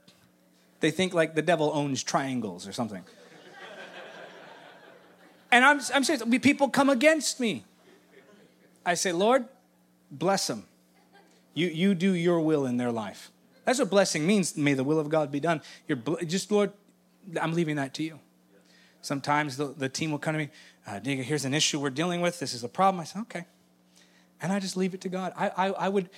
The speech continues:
if it wasn't for the Lord, you, you may look at this ministry and say, "Oh, wow, God uses it and God anoints that ministry." Can I just be real with you? If it wasn't for the presence of the Holy Spirit, me personally, I'd be a million broken pieces on the floor.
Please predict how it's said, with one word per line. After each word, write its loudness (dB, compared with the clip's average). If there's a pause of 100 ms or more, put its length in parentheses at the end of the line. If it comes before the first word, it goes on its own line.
(140)
if -2
it -2
wasn't 2
for 2
the 2
Lord, 4 (120)
you, 0
you 2
may 6
look 4
at -2
this -2
ministry 0
and -6
say, -8
"Oh, 2
wow, 2
God -4
uses -2
it 0
and -4
God -2
anoints -2
that -2
ministry." -4 (240)
Can 2
I 0
just -2
be -2
real 2
with -2
you? -4 (460)
If -2
it 2
wasn't 2
for -2
the 0
presence -2
of -2
the -2
Holy 0
Spirit, 0
me 2
personally, 0
I'd -2
be 0
a 0
million 0
broken 0
pieces -4
on -4
the -6
floor. -10